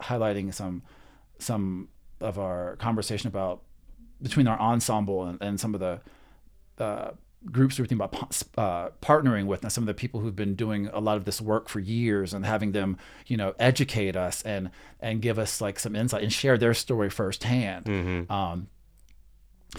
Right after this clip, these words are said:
Speaker 1: it was hard to hear the things they wanted to talk about because to me that was not the most important thing. And it was hard for me to discuss these other aspects of our prison system.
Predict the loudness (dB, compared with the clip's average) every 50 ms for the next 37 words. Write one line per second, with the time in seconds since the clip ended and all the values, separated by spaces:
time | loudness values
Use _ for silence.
0 | -4 4 8 10 10 10 10 8 8 8 6 6 2 2 4 6 6 6 4 2
1 | 2 2 2 0 0 0 0 0 -2 -4 -4 -4 -4 -4 -4 -2 -4 -4 -4 -2
2 | -4 -4 -2 0 0 0 2 2 0 -2 -2 -2 -4 -6 -4 -4 -6 -6 -6 -8
3 | -10 -12 -12 -14 -14 -16 -16 -16 -16 -18 -18 -20 -20 -20 -20 -20 -20 -20 -18 -8
4 | 0 4 4 6 6 4 2 0 -2 -2 2 4 6 6 6 4 0 -4 -4 -2
5 | -2 0 0 -2 -2 -4 -6 -8 -10 -12 -18 -20 -20 -20 -10 -4 -2 -2 0 0
6 | -2 -4 -2 0 0 0 0 0 -4 -8 -10 -10 -14 -16 -10 -4 -4 -4 -4 -4
7 | -2 0 0 2 2 0 -2 -2 -2 -2 -2 -2 -4 -8 -8 -8 -10 -10 -10 -12
8 | -12 -10 -10 -10 -12 -14 -18 -18 -12 -8 -6 -4 -4 -4 -4 -4 -4 -4 -4 -4
9 | -6 -6 -8 -8 -10 -10 -10 -12 -12 -10 -12 -12 -12